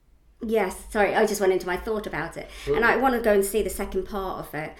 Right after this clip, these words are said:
Speaker 1: as well, which is gonna be playing at Bromley Little Theatre starting, I think, on Tuesday or Wednesday this week.
Speaker 2: Oh, okay. Well, that will have actually, uh,
Speaker 1: And runs
Speaker 2: be
Speaker 1: through
Speaker 2: under
Speaker 1: t-
Speaker 2: the run while I
Speaker 1: Yeah.
Speaker 2: get this out.
Speaker 1: Well, I'm hoping to go and see it on Thursday.
Speaker 2: Mm.
Speaker 1: So that was a real buzz for me.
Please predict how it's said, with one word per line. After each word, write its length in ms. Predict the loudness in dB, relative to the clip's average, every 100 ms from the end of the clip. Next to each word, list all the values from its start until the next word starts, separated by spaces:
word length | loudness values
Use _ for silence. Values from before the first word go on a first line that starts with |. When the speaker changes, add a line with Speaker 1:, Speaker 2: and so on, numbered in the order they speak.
| -20 -20 -10
Speaker 1:
as 180 | -6
well, 200 | -2 -2
which 280 | -2 -4 -6
is 160 | -8 -4
gonna 180 | -4 -2
be 100 | -4
playing 300 | -6 -6 -6
at 140 | -8
Bromley 260 | -6 -4 -4
Little 280 | -6 -6 -10 -6
Theatre 380 | -2 -2 -2 -8
starting, 500 | -8 -8 -8 -8 -12
I 40 | -10
think, 240 | -10 -10 -14 _ _
on 200 | -8 -8
Tuesday 420 | -8 -12 -10 -6
or 60 | -6
Wednesday 420 | -4 -6 -6 -8
this 240 | -8 -10 -6
week. 300 | -6 -8 -16 _ _ -16
Speaker 2:
Oh, 40 | -14
okay. 420 | -14 -14 -16 -16 -14
Well, 120 | -10
that 160 | -10 -8
will 160 | -10
have 100 | -10 -12
actually, 380 | -14 -12 -10 -10
uh, 60 | -12 -4
Speaker 1:
And 280 | 2 4 4
runs 200 | 0 0
Speaker 2:
be 40 |
Speaker 1:
through 60 | 2
Speaker 2:
under 160 | 0 0
Speaker 1:
t- 40 | -2
Speaker 2:
the 80 | -2
run 340 | -2 -2 -4
while 200 | -2 0
I 20 |
Speaker 1:
Yeah. 120 | 0 -2
Speaker 2:
get 80 | -8
this 160 | -8
out. 220 | -10 -8
Speaker 1:
Well, 120 | 0 2
I'm 120 | 2
hoping 840 | -2 -4 0 0 -2 -4 -4 -6 -2
to 100 | 4
go 100 | 4
and 160 | 4
see 160 | 0 -4
it 40 | -4
on 180 | -6
Thursday. 600 | -4 -4 -4 -6 -8 -8 -12 _ _ -14
Speaker 2:
Mm. 340 | -10 -10 -12 -16 -18 -12
Speaker 1:
So 140 | -4
that 160 | 0 2
was 140 | 2
a 40 | 0
real 180 | -2
buzz 260 | 0 -2 -2
for 120 | -6
me. 220 | -8 -8